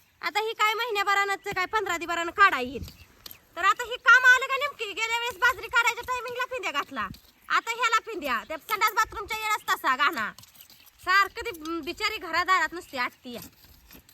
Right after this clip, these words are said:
हा? आणि पैसा, पैसा काय तोंडाला येतोय का हिला? आणि साठवलं गाबाळ म्हणते अजून,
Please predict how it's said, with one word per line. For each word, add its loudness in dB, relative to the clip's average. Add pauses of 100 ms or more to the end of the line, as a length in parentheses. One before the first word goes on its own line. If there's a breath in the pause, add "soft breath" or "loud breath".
(120)
हा? -6 (480)
आणि -4
पैसा, 2
पैसा 2
काय 4
तोंडाला 4
येतोय -6
का -6
हिला? -8 (640)
आणि -8
साठवलं 2
गाबाळ 2
म्हणते -8
अजून, -6